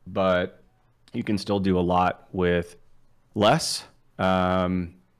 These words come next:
and yeah, I, I, I, I think we should fix that, uh, you know, but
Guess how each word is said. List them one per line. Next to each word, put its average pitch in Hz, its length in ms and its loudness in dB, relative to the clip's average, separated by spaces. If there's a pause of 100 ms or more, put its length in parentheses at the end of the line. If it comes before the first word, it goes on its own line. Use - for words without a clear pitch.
(280)
and 101 680 -4 (680)
yeah, 180 220 0 (100)
I, 104 100 -2
I, 104 460 -2
I, 101 180 -4 (440)
I - 40 4
think 123 180 2
we 117 60 2
should 104 180 -4
fix - 220 -2
that, 67 300 -8 (120)
uh, 92 460 2 (400)
you 90 140 -6
know, 98 240 -2 (520)
but 113 440 2